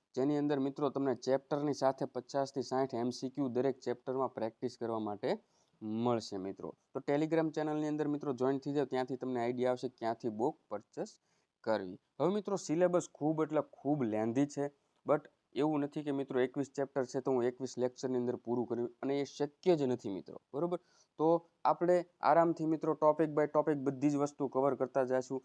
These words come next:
તમે મિત્રો કન્સિસ્ટન્સી રાખજો છેલ્લે સુધી.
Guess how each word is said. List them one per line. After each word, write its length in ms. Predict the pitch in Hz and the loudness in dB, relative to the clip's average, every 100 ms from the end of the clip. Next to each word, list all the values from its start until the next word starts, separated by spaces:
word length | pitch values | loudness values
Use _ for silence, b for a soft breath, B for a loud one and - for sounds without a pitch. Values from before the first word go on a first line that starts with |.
| b _ | b _
તમે 200 | 127 143 | -4 0
મિત્રો 400 | 139 139 147 135 - - | -2 -2 -2 -2 -6 -4
કન્સિસ્ટન્સી 840 | 127 135 156 - 143 143 151 151 | -4 -2 -4 -2 -4 -2 -2 -2
રાખજો 440 | 117 107 110 117 135 | 0 0 0 -2 -4
છેલ્લે 380 | - 127 131 131 | -4 -2 0 -2
સુધી. 320 | 127 127 | -2 -4